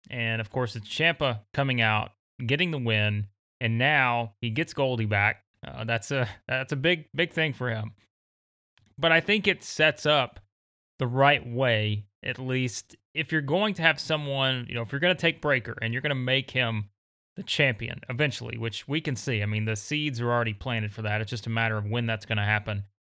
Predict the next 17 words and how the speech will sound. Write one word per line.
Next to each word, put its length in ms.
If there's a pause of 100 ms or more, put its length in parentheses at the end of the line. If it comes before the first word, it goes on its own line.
(120)
when 200
they 120
decide 400
to 80
perhaps 500 (320)
pull 140
the 80
trigger 360
on 140
that. 280 (480)
But 400 (360)
he, 460
Ciampa 400
was 160
the 100
best 380
one 400